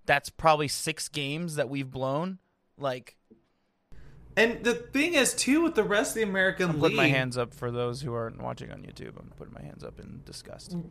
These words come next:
Speaker 2: You know, they say the dog days of August. Well, it's trickling over to, to September because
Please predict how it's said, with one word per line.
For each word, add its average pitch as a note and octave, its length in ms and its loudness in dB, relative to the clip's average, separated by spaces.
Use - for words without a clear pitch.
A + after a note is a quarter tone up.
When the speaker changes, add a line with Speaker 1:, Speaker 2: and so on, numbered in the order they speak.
Speaker 2:
You E3+ 120 2
know, C#3 120 4
they D3 120 8
say G3+ 240 8
the D3 80 6
dog D3+ 320 6
days D3+ 240 6
of A#2+ 120 -2
August. C3+ 520 4
Well, C3+ 140 4
it's - 220 -2
trickling F#3+ 500 -2
over E3 280 2
to, C3 440 0
to C3 280 0
September F#3 560 -4
because B2 320 -4